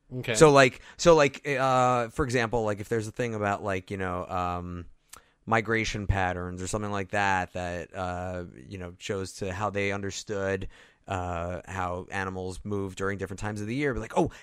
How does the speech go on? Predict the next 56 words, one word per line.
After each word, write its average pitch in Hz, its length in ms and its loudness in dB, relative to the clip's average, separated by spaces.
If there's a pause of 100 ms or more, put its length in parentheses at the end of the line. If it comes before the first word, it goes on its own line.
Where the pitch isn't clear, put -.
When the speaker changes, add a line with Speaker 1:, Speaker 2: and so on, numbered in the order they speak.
(100)
Speaker 2:
th-, 202 140 6
this 190 220 2
is 170 60 -2
interesting," 127 520 -2
uh, 117 260 0
and, 131 220 2
and 135 240 -4
just 139 220 -2
sort 160 280 2
of, 135 120 0
like, 135 240 -2
'cause, 127 240 -2 (640)
look, 123 240 0 (540)
Dan 151 260 4
speaking 95 360 -2
here, 107 220 0 (200)
I've 165 160 8
never 175 220 6
read 170 160 8
Origin 117 320 4
of 101 60 -10
the 101 60 -6
Species. 98 520 -4
I 139 140 2
only 160 220 0
know, 156 360 4
you 127 120 -4
know, 107 220 -2
the 113 220 0
broadest 117 460 2
of 104 100 -6
broad 107 240 2
strokes. 82 320 -6 (360)
Travis, 160 440 4 (260)
there's 147 160 6
a 135 40 4
better 139 240 6
chance 135 300 0
he 143 60 0
would 131 100 0
have 127 120 0
read 135 160 6
it, 110 100 2
haven't 127 180 0
worked 127 140 0
in 123 60 -2
the 120 40 0
library, 127 400 4
so 110 160 2
I'm 110 160 2
not 113 160 6
gonna 117 140 -2
pretend 113 360 0
like 104 180 0
I 101 100 0
can, 101 200 -2